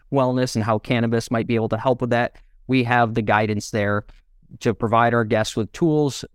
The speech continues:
um, that can be facilitated while they're there, and they can take these tools back home with them and hopefully continue that journey.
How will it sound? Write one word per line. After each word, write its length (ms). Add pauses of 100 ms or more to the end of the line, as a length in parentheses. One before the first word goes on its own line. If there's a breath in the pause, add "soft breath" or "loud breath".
um, 420 (280)
that 260
can 140
be 100
facilitated 720
while 220
they're 220
there, 420
and 260
they 100
can 140
take 240
these 200
tools 280
back 220
home 180
with 120
them 220
and 120
hopefully 320
continue 460
that 160
journey. 360